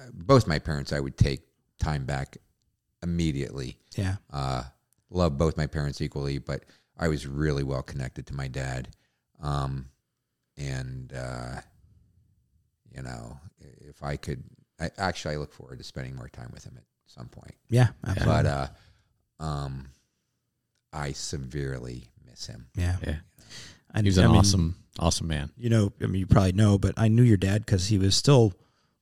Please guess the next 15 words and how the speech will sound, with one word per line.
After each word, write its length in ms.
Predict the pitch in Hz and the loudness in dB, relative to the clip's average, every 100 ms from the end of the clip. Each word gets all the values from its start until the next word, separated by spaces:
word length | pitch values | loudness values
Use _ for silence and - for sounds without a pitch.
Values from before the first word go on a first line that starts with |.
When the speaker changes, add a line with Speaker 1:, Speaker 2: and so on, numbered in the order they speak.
| _ - | _ -6
Speaker 1:
Right. 100 | - | -2
Speaker 2:
uh, 120 | 98 | 2
working 320 | 110 120 120 | 4 6 6
in 40 | 101 | 6
the 60 | |
hospital, 340 | 110 - 101 98 | 6 6 4 4
and 100 | 95 | 4
he 140 | 120 | 6
had 120 | 117 | 6
to 60 | 107 | 6
use 220 | 110 107 | 6 6
a, 160 | 92 92 - | 2 -2 -10
a, 200 | - - 113 - _ _ _ - | -10 -8 -8 -12 _ _ _ -10
a 60 | 101 | -2
Jazzy 520 | 101 98 117 139 135 | 0 4 4 4 2